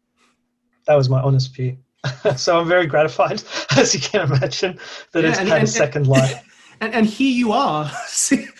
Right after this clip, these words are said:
Speaker 2: like, si-,
Speaker 1: Yeah,
Speaker 2: nearly six
Speaker 1: yeah.
Speaker 2: months, it's over six months later. It's incredible. And I, I, by the way, I do forget myself at the start of this interview for not saying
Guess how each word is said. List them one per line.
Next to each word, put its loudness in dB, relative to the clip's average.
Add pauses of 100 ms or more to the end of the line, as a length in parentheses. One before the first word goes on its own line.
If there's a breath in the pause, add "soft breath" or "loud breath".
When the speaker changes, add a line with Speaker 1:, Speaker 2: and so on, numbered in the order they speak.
(300 loud breath)
Speaker 2:
like, -2
si-, -6
Speaker 1:
Yeah, 4
Speaker 2:
nearly 0
six 0
Speaker 1:
yeah. -2
Speaker 2:
months, -6
it's -6
over -4
six -8
months -8
later. -2
It's -8
incredible. -2
And -2
I, -2
I, -2
by 0
the 2
way, 2
I 0
do -2
forget -4
myself -8 (260)
at -10
the -10
start -2
of -2
this -6
interview -4
for -8
not -6
saying -8